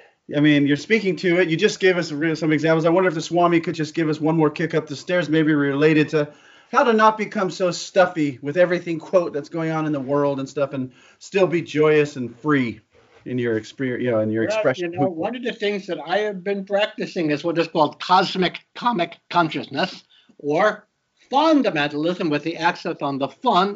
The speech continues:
Speaker 2: and not the mental. Okay?
Speaker 1: Hmm.
Speaker 2: And as a fundamentalist, I believe that life is a joke.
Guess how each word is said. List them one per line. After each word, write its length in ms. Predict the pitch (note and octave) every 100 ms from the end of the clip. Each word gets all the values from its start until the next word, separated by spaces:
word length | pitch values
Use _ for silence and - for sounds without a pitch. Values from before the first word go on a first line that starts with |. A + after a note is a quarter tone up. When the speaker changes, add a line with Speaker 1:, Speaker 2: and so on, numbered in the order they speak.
| -
Speaker 2:
and 160 | C#3
not 220 | C3+ - -
the 80 |
mental. 400 | C3+ D3+ C#3 A#2+ _ _ _ -
Okay? 360 | B2+ F#3 F3 E3+
Speaker 1:
Hmm. 140 | D#3 C#3 _ _ _ -
Speaker 2:
And 120 | D#3+
as 160 | F3+ F3+
a 180 | D#3+ - _ -
fundamentalist, 840 | C#4 E4 D4+ E3 C#3+ D3 D#3 - -
I 180 | E3 G#3+
believe 480 | G3 F#3+ F#3 F3 -
that 160 | D3
life 380 | C3 C3+ C#3 -
is 120 | C3 B2+
a 80 |
joke. 340 | A#2 B2 -